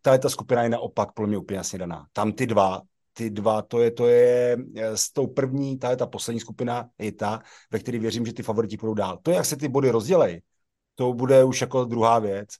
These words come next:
ale myslím si, že, že Švédsko si postup nenechá ujít a Nizozemci určitě taky ne. Tam, tam, eh, tam je to odskočený podle mě a tady,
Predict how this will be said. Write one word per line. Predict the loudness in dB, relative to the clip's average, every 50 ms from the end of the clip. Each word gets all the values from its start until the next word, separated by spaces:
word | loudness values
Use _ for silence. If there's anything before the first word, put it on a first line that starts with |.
| _ -20 -20 -20 -10 _
ale | 2 4 6 8 8 6
myslím | 4 2 -2 -2 -4 -4 -6
si, | -4 -4 -4 -4 -4 -4
že, | -2 0 0 2 2 2 0 0 0 -2 -4 -6
že | -8 -6 -6 -4
Švédsko | -4 -4 -2 0 0 0 -2 -2 0 0 0
si | 0 -2 -8 -12 -10
postup | _ -12 -10 -10 -14 -16 _ -8
nenechá | -6 -4 -4 -4 -4 -4 -2 -2 -2 -2
ujít | -2 -4 -6 -6 -6 -8 -12 -16 -20 -20 -20 -20 _ _ _
a | 0 2 4 4 4 4 2
Nizozemci | 0 0 -2 -4 -4 -4 -4 -4 -4 -4 -4 -6 -6
určitě | -6 -8 -10 -8 -6
taky | -6 -6 -6 -10
ne. | -10 -10 -12 -14 _
Tam, | -10 -6 -6 -6
tam, | -6 -4 -4 -2 -2 -2 0
eh, | 0 0 2 2 0 0 -2 -4 -8 _ _ _ _ _ _
tam | _ 0 0 2 2
je | 0 0
to | 0 -2
odskočený | -4 -4 -4 -10 -8 -6 -4 -4 -4 0
podle | 0 0 2 2
mě | 0 0 -2 -4 -4
a | -6 -6 -6 -8 -8 _ _ _
tady, | -8 -6 -2 -2 -2 0 0 -2 -4 -4